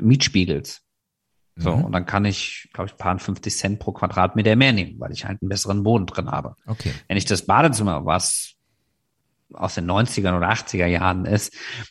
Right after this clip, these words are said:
Speaker 1: ähm, jetzt einmal komplett modernisiere, kriege ich auch einen Zuschlag durch diesen Mietspiegel. Und somit, ähm, rechnet sich das dann hoch und dann ist es auch irgendwo fair. Und diese Aus-, diese, diese,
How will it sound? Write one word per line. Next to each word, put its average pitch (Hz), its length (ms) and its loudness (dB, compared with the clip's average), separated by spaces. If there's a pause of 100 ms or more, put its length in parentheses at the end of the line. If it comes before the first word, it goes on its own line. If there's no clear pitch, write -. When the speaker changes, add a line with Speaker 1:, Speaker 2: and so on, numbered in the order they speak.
(140)
Speaker 1:
ähm, 95 500 4
jetzt 98 260 -2
einmal 101 440 2
komplett 107 440 0
modernisiere, 104 920 2
kriege 135 200 0
ich 160 100 4
auch 180 140 4
einen 107 100 2
Zuschlag - 480 -2 (400)
durch - 160 0
diesen 92 240 -8
Mietspiegel. 85 420 -4
Und 95 140 0
somit, 110 480 4
ähm, 107 500 2
rechnet 110 360 0
sich 107 160 -4
das 104 140 -6
dann 101 180 2
hoch 110 180 6
und 120 80 2
dann 104 140 4
ist 104 100 2
es 101 160 0
auch 92 100 2
irgendwo 87 220 -4
fair. 85 260 -4
Und 92 100 -2
diese 95 180 0
Aus-, 98 260 0
diese, 95 360 0
diese, 92 340 -4